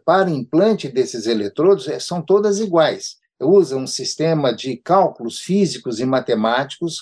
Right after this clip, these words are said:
que a gente, na nossa área, chama de estereotáxico, né? E a gente consegue, através de estudos da neurofisiologia e através das imagens do paciente de tomografia e ressonância magnética do crânio,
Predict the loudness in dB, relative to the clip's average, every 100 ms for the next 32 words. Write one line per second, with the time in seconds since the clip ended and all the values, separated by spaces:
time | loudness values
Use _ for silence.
0 | _ -4 -4 -4 -4 -4 -4 0 -2 0
1 | -2 0 0 0 -2 -4 -4 -6 -6 -2
2 | 0 0 -2 0 0 -4 -16 _ -4 -4
3 | _ _ _ 0 2 2 4 4 2 -4
4 | -4 -4 -4 2 2 2 -2 -16 _ _
5 | 0 0 2 2 2 2 0 -2 -8 -2
6 | 0 0 0 0 2 4 2 0 -4 -2
7 | 2 2 0 -4 -4 2 2 0 _ _
8 | _ 4 4 4 0 2 2 2 -2 0
9 | 0 2 -2 0 0 0 0 -4 -4 -2
10 | -2 -2 -2 0 0 -2 -8 -12 -4 -2
11 | 0 0 0 -2 -4 0 0 0 -2 0
12 | 0 -2 -2 -2 0 2 0 -6 -10 -10
13 | -2 0 2 -2